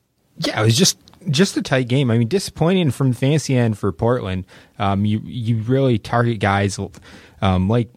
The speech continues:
like their backcourt, you know, Dame and McCollum. You target those guys to be pillars of your D F S lineup, or, or if you're in a season-long playoffs or championship right now,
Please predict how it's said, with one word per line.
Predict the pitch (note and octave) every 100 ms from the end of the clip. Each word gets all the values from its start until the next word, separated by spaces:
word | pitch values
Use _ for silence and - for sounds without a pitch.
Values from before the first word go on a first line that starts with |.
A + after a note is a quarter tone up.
| _ -
like | F3+ -
their | B2+
backcourt, | G#2+ G#2 - A#2 G#2+ G2+
you | G#2
know, | G2+ G2+ B2
Dame | D#3 C#3+ A#2+ A#2+ A#2+ B2 G#2+
and | F#2+ G2+ G2 F#2+
McCollum. | G2+ B2+ B2 A#2+ A2+
You | A#2
target | - D3+ D3+ C#3
those | - G#2+ G#2
guys | G#2 G2+ F#2
to | -
be | G#2 G2+ G2
pillars | - - C3+ F#2+ F#2
of | G2
your | F#2+ F#2
D | A#2+
F | G#2+ A2
S | G#2 A2+
lineup, | G2+ G#2 G2+
or, | G2+ F#2 F#2
or | A2 G#2
if | G2
you're | G#2+ G2+
in | G2
a | F#2+
season-long | - A#2+ A2 G#2+ G#2 F#2+
playoffs | A2+ G#2+ G#2 G2+ -
or | F#2+
championship | A#2 G#2+ G#2+ G2 G2+
right | F#2+ F#2
now, | F#2+ F#2+